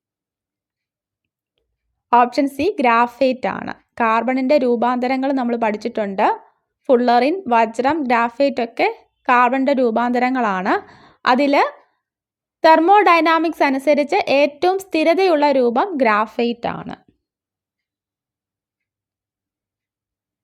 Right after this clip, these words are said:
കേരളത്തിലെ സാമൂഹ്യ രാഷ്ട്രീയ നാടക രംഗത്തെ പ്രശസ്ത കലാകാരി നിലമ്പൂർ ആയിഷയ്ക്ക് ലഭിച്ച അവാർഡുകൾ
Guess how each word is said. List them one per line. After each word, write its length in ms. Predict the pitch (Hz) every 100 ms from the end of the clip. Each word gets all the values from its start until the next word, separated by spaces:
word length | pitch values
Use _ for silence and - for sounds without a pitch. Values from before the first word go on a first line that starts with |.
| _
കേരളത്തിലെ 800 | 370 392 392 427 403 339 349 - -
സാമൂഹ്യ 580 | 339 330 349 381 403 403
രാഷ്ട്രീയ 520 | 320 320 - 349 349
നാടക 460 | 302 269 269 285 311
രംഗത്തെ 680 | 285 240 233 233 247 320 -
പ്രശസ്ത 560 | 285 - 330 339 370 370
കലാകാരി 880 | 269 262 254 254 202 196 320 - _ _ _ _ _
നിലമ്പൂർ 460 | 294 349 381 403 440 -
ആയിഷയ്ക്ക് 640 | 269 294 311 - 339 349
ലഭിച്ച 320 | 294 226 226 285
അവാർഡുകൾ 840 | - 240 247 269 285 262 226 330